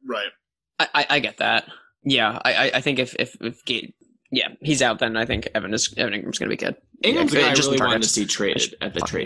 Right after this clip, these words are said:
Speaker 2: Ingram.
Speaker 3: deadline. I was disappointed when he wasn't.
Speaker 2: Yeah, I'd like to see him get in, in a new fi-, a new place. Maybe that'll help, 'cause it,
Speaker 3: Yeah.
Speaker 2: it feels like it could be mental stuff. It's possible. That happened with Flowers, you know,
Speaker 3: Yeah.
Speaker 2: leaving. He's, he was pretty good outside of the Giants. He was trash with them. Sometimes some people can't handle New York. I remember as a Mets
Speaker 3: <laughs> Yeah.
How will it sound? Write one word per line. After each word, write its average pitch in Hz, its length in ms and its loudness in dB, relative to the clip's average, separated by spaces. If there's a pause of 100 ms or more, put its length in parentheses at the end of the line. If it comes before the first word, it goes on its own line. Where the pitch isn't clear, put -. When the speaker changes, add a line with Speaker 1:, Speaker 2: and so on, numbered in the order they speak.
Speaker 2:
Ingram. 64 100 -2
Speaker 3:
deadline. 62 320 -6
I 71 100 -8
was 73 120 -6
disappointed 67 480 -6
when 50 100 -10
he 52 60 -12
wasn't. - 340 -12
Speaker 2:
Yeah, 190 200 4
I'd 220 80 0
like 262 100 2
to - 40 2
see 285 80 2
him 247 80 2
get 175 100 6
in, 143 160 4
in 135 120 2
a 131 60 4
new 123 160 4
fi-, - 220 -4
a 135 60 2
new 127 140 4
place. 120 340 0
Maybe 127 160 2
that'll 135 220 4
help, 147 340 2
'cause 127 160 0
it, - 120 2
Speaker 3:
Yeah. 160 100 6
Speaker 2:
it 170 280 2
feels 294 160 4
like 339 140 4
it 339 100 4
could 320 120 4
be 247 100 4
mental 147 280 4
stuff. 226 300 0
It's 302 120 -4
possible. 143 440 2
That 190 80 2
happened 202 220 0
with 185 100 0
Flowers, 123 720 2 (140)
you 127 100 2
know, 113 140 4
Speaker 3:
Yeah. 117 80 4
Speaker 2:
leaving. 123 160 2
He's, 151 200 0
he 160 100 2
was 170 100 2
pretty 190 200 0
good 139 280 4
outside 131 420 2
of 104 80 -4
the 117 60 -4
Giants. 113 260 0
He 120 60 -4
was 110 100 -4
trash 139 380 0
with 135 120 -4
them. 135 380 0
Sometimes 196 300 0
some 214 120 0
people 214 200 0
can't 196 140 2
handle 139 180 4
New 127 120 2
York. 123 340 0 (140)
I - 60 2
remember 185 180 6
as 175 100 4
a 165 40 4
Mets 131 260 2
Speaker 3:
<laughs> - 0 -
Yeah. 156 80 2